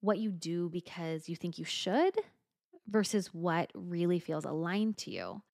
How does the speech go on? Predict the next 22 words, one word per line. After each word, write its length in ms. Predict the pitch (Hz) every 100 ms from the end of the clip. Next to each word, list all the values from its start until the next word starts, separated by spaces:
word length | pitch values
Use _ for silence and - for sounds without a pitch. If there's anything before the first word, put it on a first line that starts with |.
| -
It's 180 | 220 -
tough 220 | 185 -
work, 280 | - - - - -
but 120 | 214
it 100 | 214
is 180 | 220 202
such 440 | - - 190 185 -
a 60 | 196
valuable 420 | 170 160 165 156
filter 880 | - - 202 196 - 143 143 190 - _ _
to 720 | - - 175 165 180 202 220 208 -
put 240 | - 196
in 160 | 190 180
place 440 | - 165 220 -
for 160 | - 180
what 340 | 165 170 -
you 160 | 170 165
allow 280 | 147 151 160
to 140 | 180
take 220 | - -
up 100 | 147
space 420 | - - - -